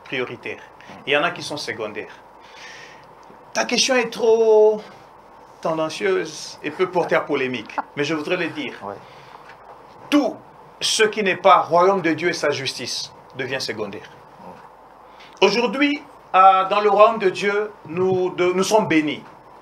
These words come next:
Speaker 1: Et matériellement, financièrement, nous voulons être bénis. Mais est-ce que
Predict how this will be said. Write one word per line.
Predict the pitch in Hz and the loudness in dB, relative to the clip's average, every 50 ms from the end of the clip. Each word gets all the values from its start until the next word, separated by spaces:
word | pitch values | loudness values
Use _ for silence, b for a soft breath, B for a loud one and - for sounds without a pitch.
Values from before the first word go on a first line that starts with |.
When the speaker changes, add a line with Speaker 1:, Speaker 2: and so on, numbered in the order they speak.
| - - - - - - - - | -20 -20 -20 -20 -20 -14 -6 -4
Speaker 1:
Et | 165 175 | -2 2
matériellement, | 190 214 214 208 214 208 202 208 208 196 - 226 233 | 4 4 4 4 2 0 0 0 0 0 0 0 0
financièrement, | 226 - 208 196 196 190 190 - 180 180 180 196 202 | -2 -2 -4 -4 -4 -4 -4 -2 -2 -2 -2 -2 -2
nous | 190 185 | -2 -4
voulons | 160 139 160 160 160 | -4 -2 -2 -2 -2
être | 165 160 156 - 156 143 | -2 -4 -4 -6 -6 -4
bénis. | 139 139 131 127 120 107 104 - - - B B B B B B B | -4 -4 -4 -6 -8 -12 -16 -20 -20 -20 B B B B B B B
Mais | B 170 | B 2
est-ce | 196 247 233 - | 2 2 2 2
que | 220 196 | 2 0